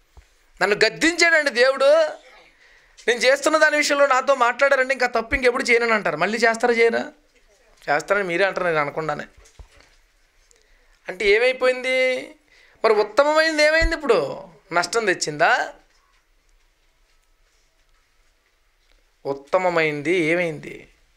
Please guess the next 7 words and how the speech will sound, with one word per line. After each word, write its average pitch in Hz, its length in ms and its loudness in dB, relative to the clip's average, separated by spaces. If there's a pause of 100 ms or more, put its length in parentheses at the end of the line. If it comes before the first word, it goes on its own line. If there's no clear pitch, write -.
(160)
చూసారా? - 300 -12 (3000)
ఉత్తమమైంది 226 600 0
మనకి 196 240 -2
మరణకరమైందా? 175 960 0 (2500)
చూద్దాం, 147 440 -6
ఇరవై 151 160 2
రెండు, 135 280 -6